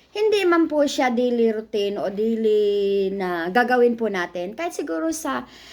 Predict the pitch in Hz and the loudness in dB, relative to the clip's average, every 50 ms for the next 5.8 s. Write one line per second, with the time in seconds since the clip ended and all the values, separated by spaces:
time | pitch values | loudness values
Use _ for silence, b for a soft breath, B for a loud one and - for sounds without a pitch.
0 | B B - - 339 320 285 330 311 302 254 262 262 269 - - 262 214 233 269 | B B -2 0 2 2 2 2 2 4 4 4 2 2 0 -2 -4 -2 0 -2
1 | 233 226 226 240 240 233 240 233 208 196 180 190 202 196 220 190 185 196 202 208 | 0 0 0 0 0 0 0 0 0 -2 -2 -4 -4 -2 -4 -4 -4 -4 -6 -6
2 | 185 175 165 180 208 226 - - 277 311 349 392 403 392 403 403 381 - 392 349 | -4 -2 0 0 -2 -2 -4 -8 -4 -4 -2 -2 -2 -4 -4 -4 -4 -4 -4 -2
3 | - 339 294 247 277 277 262 214 214 208 220 220 - - 196 190 214 - - B | -2 -2 0 2 2 2 2 2 2 0 0 -2 -6 -4 -2 0 0 0 -2 B
4 | B B B B B B B B - 294 294 311 320 - 262 285 285 277 277 262 | B B B B B B B B -2 0 2 2 2 2 2 0 -2 -2 -4 -4
5 | 269 254 247 240 240 240 247 240 285 285 262 240 226 226 - | -2 -2 -2 -2 -2 -4 -6 -6 -4 -2 -2 -2 -2 -4 -8